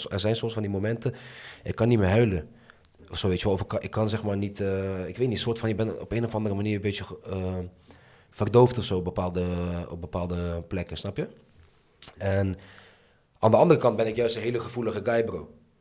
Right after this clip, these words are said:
Ik kan zo gangster praten als je wil, bro, maar als ik, eh, als ik iets gevoeligs meemaak, ik laat een traan, bro. Ik ben een mens van, eh, van, van vlees en bloed. Alleen, op bepaalde gebe-, m-, eh, momenten gebeurt er iets, weet je, en dan heel veel mensen die gaan er k-, kapot van huilen en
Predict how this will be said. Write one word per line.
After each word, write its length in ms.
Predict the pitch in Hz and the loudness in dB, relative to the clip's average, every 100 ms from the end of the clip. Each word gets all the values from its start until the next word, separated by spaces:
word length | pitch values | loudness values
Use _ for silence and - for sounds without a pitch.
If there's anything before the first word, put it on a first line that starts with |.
| _ _ _ | _ _ _
Ik 120 | - | -20
kan 160 | - 76 | -20 -16
zo 100 | 78 | -12
gangster 300 | 76 80 - | -8 -8 -8
praten 240 | - 90 87 | -10 -10 -8
als 140 | 90 | -10
je 60 | 92 | -6
wil, 120 | 107 | -6
bro, 180 | 87 87 | -4 -8
maar 140 | 82 | -6
als 140 | 80 85 | -6 -6
ik, 140 | 90 | -6
eh, 240 | 90 90 | -4 -6
als 120 | - 87 | -6 -10
ik 80 | |
iets 140 | 87 - | -10 -12
gevoeligs 360 | 92 107 101 | -8 -6 -6
meemaak, 320 | 98 87 85 - | -6 -8 -8 -10
ik 140 | 76 | -10
laat 160 | 90 82 | -10 -10
een 80 | |
traan, 280 | 80 98 101 | -8 -6 -4
bro. 100 | 85 | -6
Ik 120 | 78 | -10
ben 120 | 78 85 | -10 -8
een 80 | |
mens 200 | 87 90 | -6 -6
van, 260 | - 85 - | -6 -10 -10
eh, 120 | 78 | -12
van, 300 | 80 85 82 - | -10 -10 -12 -16
van 360 | - - 85 82 - | -20 -16 -16 -16 -14
vlees 300 | 90 92 87 | -12 -10 -10
en 80 | 87 | -8
bloed. 280 | 95 95 | -6 -8
Alleen, 320 | 82 95 98 95 - - - - - _ - - | -6 -4 -2 -4 -14 -20 -20 -20 -20 _ -20 0
op 180 | 123 | 2
bepaalde 380 | 123 - - 175 | 2 0 2 2
gebe-, 240 | - 143 - - | 2 -2 -4 -8
m-, 140 | 113 - 64 - | -6 -6 -10 -6
eh, 100 | 69 - 69 - | -6 -4 -8 -6
momenten 480 | 110 117 156 165 135 | 0 4 4 4 0
gebeurt 380 | 104 98 151 165 | -2 4 4 4
er 80 | |
iets, 180 | 160 165 | 0 0
weet 200 | 151 156 | 0 -2
je, 60 | - | -2
en 80 | 123 | 0
dan 320 | 117 107 - - | 0 -2 -8 -14
heel 240 | 95 120 | -2 0
veel 100 | 147 | 0
mensen 280 | 135 135 127 | 2 0 0
die 80 | 107 | -2
gaan 160 | - 107 | -2 -2
er 80 | |
k-, 300 | 98 - - | -4 -8 -10
kapot 280 | - 98 123 | -6 -6 -6
van 180 | - 110 | -4 -2
huilen 300 | 101 117 110 | 0 0 0
en 200 | 104 - | -2 -6